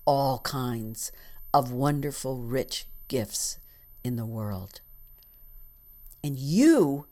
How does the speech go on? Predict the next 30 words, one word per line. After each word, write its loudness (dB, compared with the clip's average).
have 0
an -2
infinite -2
capacity 0
to 0
achieve 2
and 0
to 2
accomplish -2
whatever 4
you 6
choose 2
to 0
achieve 0
and -2
accomplish. -2
The 4
truth 2
is, 8
I 4
never 2
had 0
a -2
conscious 0
intention -2
of -8
going -2
into -4
the -4
ministry. -4